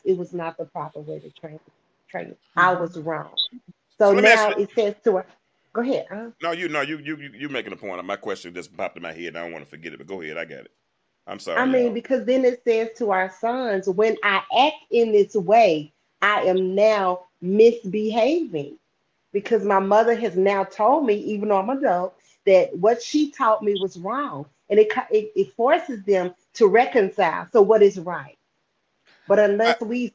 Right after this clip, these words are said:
Speaker 1: say something, they don't know that it was wrong. So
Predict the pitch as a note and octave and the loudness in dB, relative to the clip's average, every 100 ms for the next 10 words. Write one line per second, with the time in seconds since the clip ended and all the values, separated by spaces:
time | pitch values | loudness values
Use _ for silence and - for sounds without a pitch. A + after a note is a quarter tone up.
0 | _ A#3 D#4+ G#4 - A3+ F#3 F3 - D3 | _ 4 4 2 2 2 2 0 -4 -4
1 | D3+ F#3+ - _ _ _ G#3 A#3+ C4+ C#4+ | -4 -6 -10 _ _ _ 6 6 6 6
2 | C4 D4 E4+ B3+ A3 G#3 G#3+ G#3+ A3 A3+ | 6 6 6 4 2 2 4 2 0 -4
3 | A3+ E4 A#3 C#3 - _ _ _ _ _ | -6 -6 -10 -16 -20 _ _ _ _ _
4 | A3+ G3+ F#3+ | 4 4 2